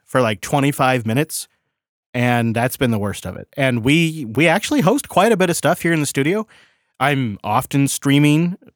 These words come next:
and transferring large amounts of data down and up. I mean, easily, easily four terabytes a month of data comes in and out of the studio,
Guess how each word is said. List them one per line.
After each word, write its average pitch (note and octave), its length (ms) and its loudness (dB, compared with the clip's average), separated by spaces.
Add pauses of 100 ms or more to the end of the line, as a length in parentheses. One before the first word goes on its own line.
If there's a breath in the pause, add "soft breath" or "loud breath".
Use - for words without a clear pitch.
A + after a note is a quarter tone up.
and G2+ 400 -6
transferring B2+ 500 -2
large C3+ 480 0
amounts C3+ 340 0
of G#2+ 120 -6
data B2+ 320 0 (340 soft breath)
down C3+ 340 0
and A#2+ 360 -2
up. D3 260 -2 (640)
I G#2+ 100 -6
mean, G2 400 -8 (480)
easily, D3+ 720 2 (400)
easily C#3+ 580 4 (800)
four C3 320 0
terabytes A#2 540 -2
a G#2+ 60 -2
month G#2 420 -6
of A2 180 -6
data A2 280 -4 (420)
comes A#2 220 0
in A2 100 0
and G#2 100 -2
out G#2 80 -2
of G2+ 80 -4
the G2 60 -8
studio, A2+ 380 -8